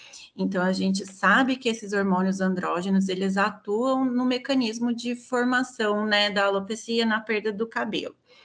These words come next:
Os contraceptivos orais, né, as pílulas combinadas, elas podem piorar, sim, uma alopecia androgenética,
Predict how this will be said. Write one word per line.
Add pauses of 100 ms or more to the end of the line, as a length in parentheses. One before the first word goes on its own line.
(360)
Os
contraceptivos
orais,
né,
as
pílulas
combinadas, (340)
elas (160)
podem
piorar,
sim,
uma
alopecia
androgenética,